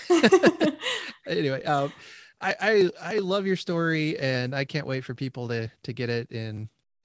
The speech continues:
Speaker 1: uh, read it to their kids, so thank you.
Speaker 2: Thank you.
Speaker 1: Yes, thank you, uh, Natalie, for, uh, just reaching out and, uh, that you, we were able to make this work. So, um, I guess before you go, any, any big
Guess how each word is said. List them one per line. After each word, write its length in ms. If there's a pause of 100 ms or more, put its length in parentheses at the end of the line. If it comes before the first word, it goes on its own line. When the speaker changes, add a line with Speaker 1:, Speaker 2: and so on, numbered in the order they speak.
Speaker 1:
uh, 160
read 240
it 120
to 120
their 240
kids, 500
so 420 (880)
thank 220
you. 80
Speaker 2:
Thank 220
you. 440 (100)
Speaker 1:
Yes, 420
thank 280
you, 280
uh, 200
Natalie, 380
for, 360
uh, 100
just 180 (140)
reaching 320
out 240
and, 200 (480)
uh, 200
that 180 (360)
you, 220
we 140
were 120
able 180
to 80
make 180
this 180
work. 360 (120)
So, 440 (760)
um, 440 (220)
I 40
guess 140
before 260
you 60
go, 220
any, 340
any 200
big 280